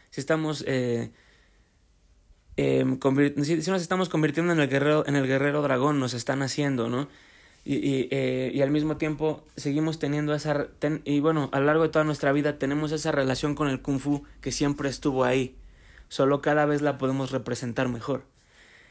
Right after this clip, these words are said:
Pero entonces no te vayas, no te confundas, no caigas en ese, en el truco, en la mentira de que, "Ah, me estoy enojando, ahora sí me estoy enojando, entonces estoy creciendo", ¿no? Eh, ahora que ya estamos enojados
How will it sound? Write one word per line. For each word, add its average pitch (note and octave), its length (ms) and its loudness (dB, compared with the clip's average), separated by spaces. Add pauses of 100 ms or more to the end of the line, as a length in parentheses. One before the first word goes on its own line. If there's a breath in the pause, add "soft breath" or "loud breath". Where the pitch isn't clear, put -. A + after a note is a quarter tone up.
(180 soft breath)
Pero C#3 140 2
entonces D#3 580 0
no D3 260 -2
te D#3 100 2
vayas, D3 440 2
no D#3 140 0
te E3+ 100 -2
confundas, D#3 460 -2
no D3+ 160 -2
caigas D#3 340 2
en C#3+ 140 -4
ese, D3 260 -4
en C3+ 140 -4
el B2+ 140 -6
truco, D3 460 0 (260 soft breath)
en B2 120 -4
la B2+ 60 -2
mentira B2+ 440 0
de A#2+ 120 -2
que, B2 240 -6 (1000 soft breath)
"Ah, F3+ 260 0
me F3+ 120 2
estoy F#3+ 260 2
enojando, F3 560 2
ahora E3+ 160 4
sí F3 100 -2
me F3+ 100 0
estoy E3+ 240 0
enojando, D#3+ 420 0
entonces D3 340 -4
estoy D3+ 300 2
creciendo", C#3 600 0
¿no? C#3 200 -6 (1040 soft breath)
Eh, C#3+ 260 0
ahora E3+ 220 4
que F3 100 -4
ya E3+ 40 4
estamos F3 360 0
enojados D#3 720 2